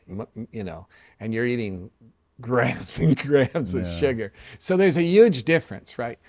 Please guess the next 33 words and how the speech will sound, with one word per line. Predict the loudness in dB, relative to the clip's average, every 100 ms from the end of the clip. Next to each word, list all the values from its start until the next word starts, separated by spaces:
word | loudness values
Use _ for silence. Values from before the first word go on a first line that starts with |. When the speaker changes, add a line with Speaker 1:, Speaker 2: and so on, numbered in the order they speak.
| _
Speaker 1:
So | -2 0 0
in | 0 -2
the | 0
potency, | 2 4 2 -6 -8 -6 -8 -10 -16
sugar's | -4 -2 0 -2 -4
number | -4 -2
one. | -2 -4 -6 -14 _ _ _ _ _ _ _ _ _ _
High | -4 -2
glycemic | -2 -2 -4 -4 -8 -8
carbs | -4 -4 -2
are | -6
probably | -8 -8 -8 -8
number | -10 -12
two. | -12 -12 -12 -14 _ _ _ _ _ _ _ _ _ _ _
Salty | -14 2 6 6 4 -2
foods | 0 0 0 0
are | 0 0 -4 -8 -6
a, | -4
a | -4
distant | -2 -2 -4 -8 -10
three, | -12 -12 -10 -14 _ _ _ _ _
and | -10 -6 -4 -6 -8 -12 -8
umami | -4 -2 -2 -2 -4
is | -6 -8
a, | -10 -10 -10
maybe | -8 -6 -4
even | -4 -6
a | -10
four. | -10 -8 -8 -10 _ _ _ _ _ _ _ _ -4
But, | -4 -4
you | -6 -4
know, | -4 -6 -6
um, | -8 -10 -12